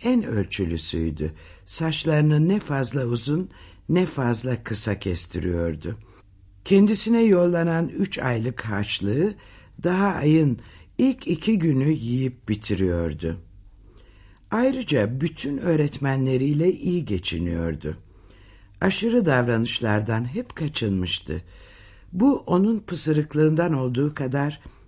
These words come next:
kibarlığından da kaynaklanıyordu. Çoğu zaman odasında kitap okurken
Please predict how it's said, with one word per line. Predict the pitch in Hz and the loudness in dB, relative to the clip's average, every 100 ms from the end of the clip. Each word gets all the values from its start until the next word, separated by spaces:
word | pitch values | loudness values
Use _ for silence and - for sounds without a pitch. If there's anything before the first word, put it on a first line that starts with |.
| - | -6
kibarlığından | 170 151 139 135 135 131 131 127 120 98 | 0 2 2 2 0 0 0 0 -2 -2
da | 87 | -6
kaynaklanıyordu. | - 92 85 87 - 87 82 82 80 71 65 - - _ - _ - _ - _ - | -6 -4 -4 -6 -4 -4 -2 -2 -2 -6 -8 -10 -12 _ -20 _ -20 _ -20 _ -8
Çoğu | 240 277 262 | 0 2 2
zaman | 190 170 175 123 87 - - - | 0 0 0 0 -4 -10 -14 0
odasında | 185 190 190 196 196 190 | 2 2 0 0 0 -2
kitap | 190 180 202 202 | -4 -6 -6 -4
okurken | 156 151 160 151 123 90 | -6 -4 -4 -2 -4 -4